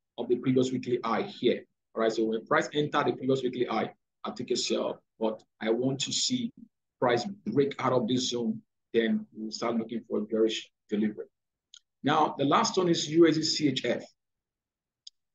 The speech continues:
Now, this is U S D C H F, uh, weekly time frame. All right, so I'm gonna clear this out.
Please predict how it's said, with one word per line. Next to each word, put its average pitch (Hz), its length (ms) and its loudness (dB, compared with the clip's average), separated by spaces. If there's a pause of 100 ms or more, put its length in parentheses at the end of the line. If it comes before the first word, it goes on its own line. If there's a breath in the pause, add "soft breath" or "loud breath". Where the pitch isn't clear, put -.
(960)
Now, 180 260 2
this - 140 0
is 208 180 2
U 190 120 8
S - 20 8
D 185 80 4
C 180 240 6
H 170 180 6
F, 143 320 4 (160)
uh, 131 500 6 (280)
weekly 165 580 2 (340)
time 131 360 2
frame. - 580 0 (320)
All 123 80 -2
right, 127 160 2
so - 140 -6
I'm 156 100 0
gonna 180 160 -2
clear 151 240 4
this 135 160 0
out. 131 320 0